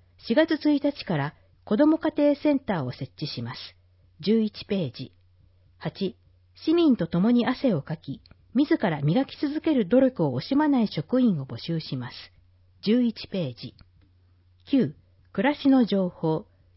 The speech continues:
十二ページ。十、ふれあいコーナー。二十七ページ。十一、相談ガイド。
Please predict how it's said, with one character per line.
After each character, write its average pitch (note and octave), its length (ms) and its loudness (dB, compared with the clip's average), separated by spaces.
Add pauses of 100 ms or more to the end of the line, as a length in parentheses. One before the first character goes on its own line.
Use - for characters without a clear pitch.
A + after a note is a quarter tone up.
十 A3 240 2
二 C4 160 4
ペ A3+ 260 0
ー - 40 -4
ジ。 - 200 -14 (720)
十、 G3+ 340 0 (240)
ふ - 140 -6
れ D4+ 200 4
あ D4+ 80 2
い C#4 80 0
コ C4 260 4
ー E3 60 0
ナ C3 280 -8 (320)
ー。 A#3 40 2
二 D#4+ 100 4
十 B3+ 200 4
七 D#3 300 0
ペ E3+ 340 -4
ー - 40 -20
ジ。 - 160 -14 (580)
十 A3 280 0
一、 G3 400 -4 (340)
相 C4+ 180 4
談 C4 240 4
ガ A3+ 160 0
イ D#3 100 0
ド。 B2 200 -8